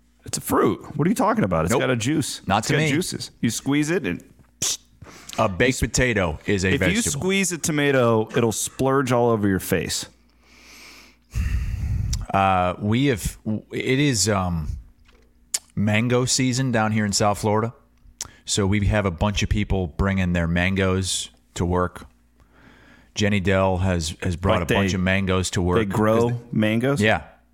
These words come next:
Speaker 2: Oh, yeah. Like, I look out my window and there's just, there's mango trees everywhere. And they, I mean, just hundreds of mangoes
Speaker 1: How big is, like,
Speaker 2: ripe
Speaker 1: a
Speaker 2: right
Speaker 1: mango
Speaker 2: now.
Speaker 1: freshly off the tree? Yeah.
Speaker 2: Like,
Speaker 1: Okay, that's
Speaker 2: like
Speaker 1: what
Speaker 2: a
Speaker 1: I
Speaker 2: little
Speaker 1: thought.
Speaker 2: bit, like, a, this, the size of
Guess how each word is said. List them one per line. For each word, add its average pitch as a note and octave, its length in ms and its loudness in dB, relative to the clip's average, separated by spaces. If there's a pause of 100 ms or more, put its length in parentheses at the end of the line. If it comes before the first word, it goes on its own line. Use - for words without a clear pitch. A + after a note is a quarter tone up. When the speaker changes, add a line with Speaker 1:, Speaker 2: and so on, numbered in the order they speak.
Speaker 2:
Oh, A#2+ 100 2
yeah. B2+ 220 2
Like, F#2 160 0
I G2 60 0
look G#2+ 140 -2
out A2+ 140 2
my G2+ 80 2
window G2+ 380 2
and F2 120 0
there's F2 280 0 (160)
just, - 240 -2 (160)
there's G2 180 -2
mango D3 260 2
trees G2+ 340 0
everywhere. D#2 520 0 (100)
And G2 180 0
they, A2 320 2
I - 40 -14
mean, G#2+ 340 -2
just - 240 -2 (140)
hundreds G#2+ 920 -4
of G2 180 -2
mangoes F2 760 0 (220)
Speaker 1:
How F#3 160 0
big B3 240 0
is, G#3+ 160 0
like, F#2+ 100 2
Speaker 2:
ripe G2+ 100 4
Speaker 1:
a - 20 2
Speaker 2:
right A#2 80 0
Speaker 1:
mango A#2 380 2
Speaker 2:
now. G2 40 -2
Speaker 1:
freshly A2+ 480 0
off F#2+ 220 2
the G#2 80 -2
tree? E2 360 -4 (840)
Yeah. F2+ 200 -2 (340)
Speaker 2:
Like, A2 160 -2
Speaker 1:
Okay, F#2+ 40 0
that's F2 140 -4
Speaker 2:
like A#2+ 140 2
Speaker 1:
what A2+ 60 0
Speaker 2:
a A2 40 2
Speaker 1:
I G2+ 40 2
Speaker 2:
little E3 180 0
Speaker 1:
thought. C3 40 -4
Speaker 2:
bit, C3+ 120 -4
like, C3 180 0
a, C#3+ 40 -6
this, B2+ 240 -6
the - 220 -12
size C3+ 360 0
of G2 160 -2